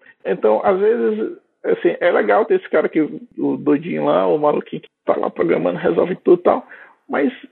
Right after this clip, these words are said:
se esse conhecimento não é compartilhado com os outros, né, essa habilidade que ele tem,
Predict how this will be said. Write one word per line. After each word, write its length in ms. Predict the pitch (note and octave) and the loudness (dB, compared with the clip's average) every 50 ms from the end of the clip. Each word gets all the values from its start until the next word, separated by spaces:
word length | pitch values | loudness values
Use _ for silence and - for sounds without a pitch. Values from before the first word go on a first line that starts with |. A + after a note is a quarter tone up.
| _ _ _ _ _ _ _ _ _ _ _ _ - - - | _ _ _ _ _ _ _ _ _ _ _ _ -20 -18 -12
se 240 | - - F#4 - - | -6 -4 -4 -2 0
esse 180 | - C4 B3+ - | 0 0 0 2
conhecimento 500 | - B3 A#3+ - A#3 A3+ A3+ A#3 - G#3 | 0 0 0 0 0 0 -2 -2 0 -2
não 100 | G#3+ - | -2 -2
é 20 | |
compartilhado 580 | - A3 - - F#3+ - - - F3 - - - | -2 -2 -2 -2 -2 -2 -2 0 0 0 0 -2
com 120 | - D3+ | -4 -4
os 120 | D#3 D3+ - | -4 0 0
outros, 360 | - A2+ - - - - F#3 | 2 2 2 0 -2 -2 -2
né, 380 | F#3 G3 F3+ - G#2+ - - - | -2 -2 -4 -4 -2 0 0 0
essa 140 | - - F3+ | 0 0 -2
habilidade 600 | E3+ D#3+ E3 D#3+ D#3+ D3+ C#3+ D3+ D3 C#3+ D3 - - | 0 0 0 0 2 2 2 2 2 0 0 -2 -2
que 60 | - | 0
ele 120 | D3 D3+ D3 | 0 0 0
tem, 440 | - - D#3 D3+ D3+ - - - | 0 0 0 0 -2 -4 -8 -10